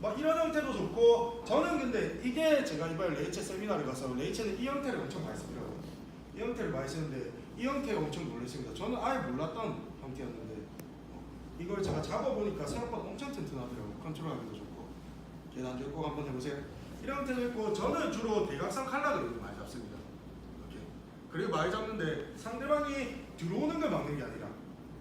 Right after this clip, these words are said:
이렇게 들어와서 제가 펀치로 이렇게 상대방 묶기를 미는 게 아니라 이거는 거의 안 밀리겠죠. 상대방이 힘으로 들어오려고 하는데 저절로 밀어내기 힘들잖아요. 그래서 당기는 힘을 이용해서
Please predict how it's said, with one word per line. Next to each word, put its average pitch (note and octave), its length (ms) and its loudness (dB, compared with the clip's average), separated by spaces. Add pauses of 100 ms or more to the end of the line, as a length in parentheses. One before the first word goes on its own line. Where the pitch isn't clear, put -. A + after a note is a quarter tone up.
(120)
이렇게 - 140 -10 (240)
들어와서 F#3 340 6
제가 D#3+ 200 0
펀치로 B3+ 400 -2 (440)
이렇게 D#3 140 -4
상대방 F3 400 -2
묶기를 C3 360 -2
미는 B2 220 -2
게 - 60 -6
아니라 - 260 -8
이거는 C#4+ 260 0
거의 - 180 0
안 - 140 -2
밀리겠죠. G#3+ 500 -2 (220)
상대방이 F#3+ 400 0
힘으로 A#3+ 360 -2
들어오려고 D3+ 380 -2
하는데 B2+ 180 -6 (420)
저절로 E3 280 -4
밀어내기 C#3+ 400 0
힘들잖아요. D3+ 360 -4 (360)
그래서 F3+ 440 -2 (140)
당기는 C4+ 560 2
힘을 D3 180 0
이용해서 A#2+ 400 -6